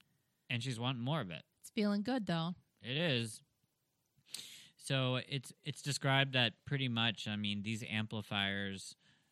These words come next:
Speaker 1: become a part of her. Um, Mal is concerned because he says that, like, he, she was acting weird, or he was, he described it as, "You were beautiful, but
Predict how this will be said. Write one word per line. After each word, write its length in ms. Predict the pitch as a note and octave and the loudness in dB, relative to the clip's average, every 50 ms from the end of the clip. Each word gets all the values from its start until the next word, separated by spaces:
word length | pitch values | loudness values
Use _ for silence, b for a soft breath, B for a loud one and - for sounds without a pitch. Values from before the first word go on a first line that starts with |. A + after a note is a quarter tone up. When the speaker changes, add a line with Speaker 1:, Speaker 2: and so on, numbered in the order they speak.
| b b _ _ _ - | b b _ _ _ -10
Speaker 1:
become 460 | A#2 A2+ - - - - A2 G#2+ A2 - - | -10 -8 -8 -8 -6 -4 -4 -4 -4 -6 -8
a 60 | G#2+ | -6
part 380 | - - - - F#2 F#2+ F#2+ - - | -6 -6 -4 -4 -4 -4 -4 -6 -8
of 140 | F#2+ E2+ D#2+ D#2 - | -10 -12 -12 -12 -12
her. 320 | D#2+ C#2 A#1 G#1+ A1 - - b b b b b b b b - - | -12 -12 -12 -12 -14 -18 -20 b b b b b b b b -14 -10
Um, 460 | - F2+ F#2 F2+ F2+ E2+ F2 F2 E2+ - _ - D#3+ - | -8 -8 -8 -8 -8 -8 -10 -10 -12 -14 _ -16 -8 -2
Mal 380 | A2 A#2+ A#2+ A2+ A2+ A2+ A2 | 2 4 4 6 6 4 2
is 100 | G#2+ G2+ | 0 -2
concerned 600 | - - G#2+ F#2 - - G#2+ G#2 G2 G2 G2 G2 | -4 -6 -6 -6 -4 -4 -2 -2 -2 -2 -4 -4
because 360 | F#2+ F#2 - G2 F#2+ F#2+ F2+ | -6 -6 -4 -4 -4 -6 -6
he 180 | - G2+ F#2+ F#2+ | -6 -6 -6 -6
says 380 | - - - G2 F#2+ F#2 F2+ - | -6 -6 -4 -4 -4 -4 -4 -6
that, 220 | F#2+ F#2 F2+ - | -6 -6 -6 -6
like, 220 | F#2 F#2 F2+ F2 - | -8 -10 -10 -10 -10
he, 240 | - F#2+ F2+ E2 - - | -8 -8 -8 -8 -10 -14
she 180 | - - - | -12 -10 -8
was 120 | G2 F#2+ F#2 | -8 -6 -4
acting 440 | F#2 F#2 G2 - - G#2 G2+ G2 G2 | -4 -4 -6 -4 -6 -6 -4 -4 -2
weird, 360 | G2 G2 F#2+ F#2+ F#2+ F#2 F#2 | -2 -2 -2 -4 -4 -6 -8
or 120 | F#2 F#2 | -10 -10
he 140 | F#2 G2 F#2+ | -8 -8 -8
was, 200 | F#2 F#2+ F#2 - B B B B B B | -8 -8 -10 -12 B B B B B B
he 120 | - A#2+ | -8 -6
described 440 | A2 A2 G#2+ - - A#2+ A#2 A2+ G#2 | -6 -4 -6 -4 0 0 0 2 2
it 100 | A2 G#2+ | 0 0
as, 220 | G#2 G#2 G2 F#2 G2 | 0 0 -2 -2 -4
"You 100 | G#2 G2+ | -4 -4
were 120 | G2+ G2+ | -4 -6
beautiful, 680 | F#2 - G#2+ A2 A2 A#2 A2+ - - A2 G2 F#2 F#2 E2+ - - | -6 -2 -2 0 0 0 0 -2 -4 -4 -4 -4 -6 -8 -6 -6
but 440 | G2+ G2 F#2+ F#2 F2 - - - | -4 -4 -2 -4 -4 -6 -8 -12